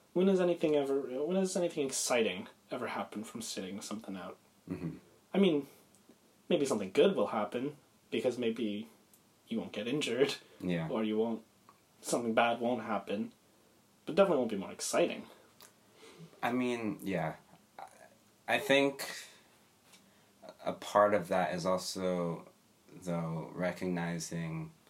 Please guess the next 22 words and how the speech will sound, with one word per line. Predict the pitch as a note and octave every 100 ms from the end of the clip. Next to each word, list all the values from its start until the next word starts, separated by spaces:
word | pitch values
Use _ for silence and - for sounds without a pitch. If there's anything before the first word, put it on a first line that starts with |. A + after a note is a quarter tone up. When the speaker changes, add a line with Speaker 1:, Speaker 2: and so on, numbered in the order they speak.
| _ _ _ _ _ -
Speaker 2:
what | F2+ F#2 F#2 F#2 -
things | - - F2+ E2+ E2+ E2+ D#2+ D#2+ - - _ _
to, | - F3+ E3 - _ _ _ _ _ _
what, | - F#2+ F#2 F2+ - _ _ _ _ _ _ _ _ - - -
like, | E2 D#2+
in | F2+ D#2+
quotations, | D#2+ - D#2+ D#2+ - D#2 D#2 D#2 -
opportunities | F2+ E2 D3+ D#3 - E2+ D3+ D3+ C#3+ C#2+ - - _ _ -
may | E2+ E2
provide | - E2 D#2+ D2
actual | - C#3 - -
value | D2 D3 D3 D#3 -
for | E3 -
you. | F#2 C#3+
Speaker 1:
Right. | C#3 B2 A#2 - _ _
Speaker 2:
You | F2+
know, | E2+ E2+
like, | E2+ E2+ - - - -
I'm | G#2+
not | A#2+ B2+
just | A#2+ G#2+
gonna | - G#2+ G#2 G2